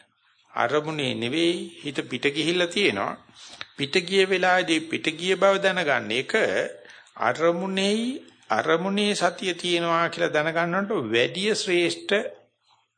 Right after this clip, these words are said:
ආනිසංශයක් කියලා දැනගත්ත දවසේ තමයි භාවනා මාර්ගයට හිත වැටෙන්නේ. මම නැවතත් කියනවා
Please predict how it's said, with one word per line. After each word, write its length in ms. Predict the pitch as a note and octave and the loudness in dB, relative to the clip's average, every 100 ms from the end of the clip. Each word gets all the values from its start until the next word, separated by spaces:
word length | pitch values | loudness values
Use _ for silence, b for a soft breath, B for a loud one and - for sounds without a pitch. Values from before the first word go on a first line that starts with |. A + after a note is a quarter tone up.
| _ _ _ - | _ _ _ -10
ආනිසංශයක් 800 | - C3+ E3+ D#3 E3+ D#3 D#3+ D3 | 0 2 2 -2 -2 -2 -2 -4
කියලා 200 | - D#3 | -6 -2
දැනගත්ත 420 | B2+ C3+ C#3+ D3+ | -2 0 0 -2
දවසේ 340 | C#3+ C#3+ C#3 C#3 | -2 -2 -4 -8
තමයි 240 | C#3+ E3 | -8 -4
භාවනා 360 | E3+ C#3+ D3+ D3 | -2 0 -2 -4
මාර්ගයට 400 | C#3+ C#3 C3+ - | -6 -6 -4 -4
හිත 200 | F3+ E3 | -6 -4
වැටෙන්නේ. 440 | G#2+ - - _ _ _ _ | -6 -6 -14 _ _ _ _
මම 140 | C3 C3 | -6 -4
නැවතත් 420 | B2+ B2+ C3+ D3+ | 0 2 2 -4
කියනවා 500 | - G#3 D3+ - - | -4 -2 -2 -2 -8